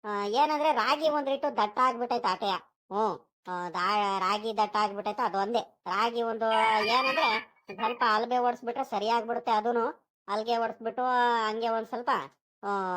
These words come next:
ಒಂದ್ ಎರಡ್ ಮೂರ್ ಸಲಿ ಅರ್ತೆ ತೆಗಿಸ್ಬಿಟ್ರೆ ಮಾತ್ರ, ಆ, ರಾಗಿ ಮಾತ್ರ ಬಲು ಚೆನ್ನಾಗೇ ಬರುತ್ ಕಣ್ ಹೇಳು. ಹ್ಮ್. ಅವಾಗವಾಗ ಗೊಬ್ರ ಕೊಟ್ಬಿಟ್ರೆ, ಆ, ನೋಡ್ಬೇಕು ನೀನು, ಅದ್ರ ಕಥೆನೇ ಬೇರೆದಾಗ್ಬಿಡುತ್ತೆ. ಹ್ಮ್. ಅಷ್ಟು ಚೆನ್ನಾಗ್ ಫಸ್ಲು ಬರುತ್ತೆ. ಹ್ಮ್. ನೀನು ಹಂಗೆ ಮಾಡ್ಲಾ ಪಾಪ ಲೈ. ಹ್ಮ್.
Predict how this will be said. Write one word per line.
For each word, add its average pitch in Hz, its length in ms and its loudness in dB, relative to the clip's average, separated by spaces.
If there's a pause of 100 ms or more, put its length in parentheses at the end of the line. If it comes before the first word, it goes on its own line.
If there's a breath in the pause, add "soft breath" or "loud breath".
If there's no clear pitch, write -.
(440)
ಒಂದ್ 180 120 -6
ಎರಡ್ 202 200 0
ಮೂರ್ 214 140 -4
ಸಲಿ 220 160 -2
ಅರ್ತೆ 202 320 0
ತೆಗಿಸ್ಬಿಟ್ರೆ 226 500 -4
ಮಾತ್ರ, 240 240 -2 (380)
ಆ, 185 380 0
ರಾಗಿ 208 320 -2
ಮಾತ್ರ 214 260 -2
ಬಲು 202 260 -2
ಚೆನ್ನಾಗೇ 208 360 -2
ಬರುತ್ 202 260 -4
ಕಣ್ 202 100 -4
ಹೇಳು. 190 220 -2
ಹ್ಮ್. - 520 -6 (180)
ಅವಾಗವಾಗ 208 460 0 (120)
ಗೊಬ್ರ 185 280 -2
ಕೊಟ್ಬಿಟ್ರೆ, 208 680 -2 (160)
ಆ, 180 240 -4
ನೋಡ್ಬೇಕು 214 540 0
ನೀನು, 202 460 -6
ಅದ್ರ 180 180 -4
ಕಥೆನೇ 214 400 -2
ಬೇರೆದಾಗ್ಬಿಡುತ್ತೆ. 202 720 -2
ಹ್ಮ್. 185 560 -6 (180)
ಅಷ್ಟು 190 260 -4
ಚೆನ್ನಾಗ್ 220 300 -4
ಫಸ್ಲು 208 260 -4
ಬರುತ್ತೆ. 208 340 -2
ಹ್ಮ್. 208 640 -6
ನೀನು 277 220 0
ಹಂಗೆ 254 240 2
ಮಾಡ್ಲಾ 240 300 0
ಪಾಪ 240 220 -2
ಲೈ. 214 200 -2
ಹ್ಮ್. - 640 -4